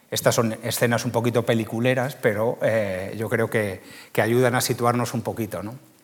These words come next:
El templo es una maravilla.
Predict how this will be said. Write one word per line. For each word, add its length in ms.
El 160
templo 400
es 140
una 280
maravilla. 760